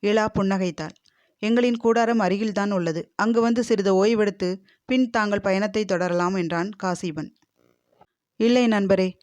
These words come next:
என் அத்தையின் நிலையை எண்ணி நான் மிகவும் அஞ்சுகிறேன். அந்தி பொழுதிற்குள் நான் அங்கு செல்ல வேண்டும். மேலும் அங்கு யாரையும் எனக்கு தெரியாது" என்றாள் இலா. "கவலை வேண்டாம். என் சொந்த ஊர் புகார் நகரம்தான்.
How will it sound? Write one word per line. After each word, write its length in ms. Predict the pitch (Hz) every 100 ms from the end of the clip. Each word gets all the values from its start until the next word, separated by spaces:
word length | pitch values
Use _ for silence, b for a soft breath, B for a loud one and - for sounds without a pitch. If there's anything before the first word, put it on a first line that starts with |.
| _
என் 180 | - 214
அத்தையின் 400 | 202 196 240 233
நிலையை 240 | 202 208 208
எண்ணி 180 | 196 208
நான் 180 | 196
மிகவும் 340 | 185 175 202 208
அஞ்சுகிறேன். 480 | 175 170 165 165 b b b -
அந்தி 260 | 202 226 262
பொழுதிற்குள் 520 | 233 208 202 196 196
நான் 220 | 196 202 202
அங்கு 160 | 190
செல்ல 280 | 190 185 202
வேண்டும். 340 | 196 180 175 185
மேலும் 360 | 208 220 202 190
அங்கு 240 | - 202 202
யாரையும் 380 | 190 190 226 214
எனக்கு 240 | 190 185
தெரியாது" 420 | 185 180 185 185 190
என்றாள் 360 | 165 165 175
இலா. 220 | 180 156 160 - _ _ _ _ _ _ - _ _ _
"கவலை 280 | 208 208 247
வேண்டாம். 340 | 214 185 170 -
என் 200 | 190 214
சொந்த 260 | 214 208 226 233
ஊர் 200 | 202 208
புகார் 360 | - 208 226 220
நகரம்தான். 520 | 190 175 175 170 165